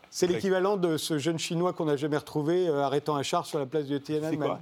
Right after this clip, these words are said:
Speaker 2: C'est exactement cette image-là, que c'était exactement plus
Speaker 1: Ouais.
Speaker 2: tard qui m'avait vraiment frappé. C'est celle-là, un peu pareil. Ouais,
Speaker 1: Ouais.
Speaker 2: exactement.
Speaker 1: Et votre autre image, alors ?
Speaker 2: Euh, l'autre, c'est, voilà, c'est le
Speaker 1: Ah.
Speaker 2: paradoxe.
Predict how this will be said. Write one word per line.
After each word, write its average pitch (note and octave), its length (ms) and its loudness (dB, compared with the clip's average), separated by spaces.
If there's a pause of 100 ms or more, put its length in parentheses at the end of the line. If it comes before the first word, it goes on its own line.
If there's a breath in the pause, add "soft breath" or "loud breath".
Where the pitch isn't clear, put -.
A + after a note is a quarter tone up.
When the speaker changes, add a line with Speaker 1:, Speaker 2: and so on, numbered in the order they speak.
Speaker 2:
C'est B2+ 160 -4
exactement B2 420 0
cette A2+ 220 -2
image-là, A2+ 340 0
que - 60 -16
c'était A2 240 -2
exactement A#2 480 -2
plus C#3 120 -4
Speaker 1:
Ouais. C#3 60 -2
Speaker 2:
tard B2 140 -2
qui - 80 -6
m'avait G#2+ 280 0
vraiment A#2 280 -2
frappé. A#2+ 380 0
C'est - 100 -12
celle-là, A2 300 0
un G#2 40 -2
peu G#2 120 -4
pareil. F#2+ 340 -4
Ouais, - 80 -4 (180)
Speaker 1:
Ouais. C#3+ 60 -4
Speaker 2:
exactement. G#2 540 -4
Speaker 1:
Et D#3+ 80 -2
votre F3 260 -2
autre G3+ 240 -4
image, F3 380 -2
alors ? D#3+ 340 -2 (600)
Speaker 2:
Euh, G#2 100 -4
l'autre, A2+ 260 0
c'est, G2+ 360 0
voilà, F#2+ 320 0 (260)
c'est - 140 -4
le - 40 -4
Speaker 1:
Ah. - 40 2
Speaker 2:
paradoxe. A2+ 580 0